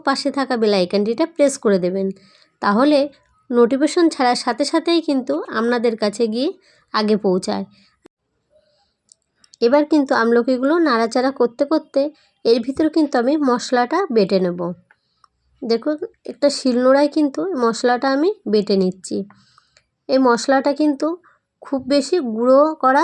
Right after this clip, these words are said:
চলবে না, একটু দানা দানা ভাব থাকবে,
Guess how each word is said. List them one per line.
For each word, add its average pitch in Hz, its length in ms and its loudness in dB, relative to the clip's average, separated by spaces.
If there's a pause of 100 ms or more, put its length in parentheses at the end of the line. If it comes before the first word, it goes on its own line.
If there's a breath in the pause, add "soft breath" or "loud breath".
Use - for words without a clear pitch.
(120)
চলবে 208 340 2
না, 190 140 -4 (300)
একটু - 240 -10
দানা 240 280 2
দানা 254 220 2
ভাব 233 220 -4 (120)
থাকবে, 240 340 -4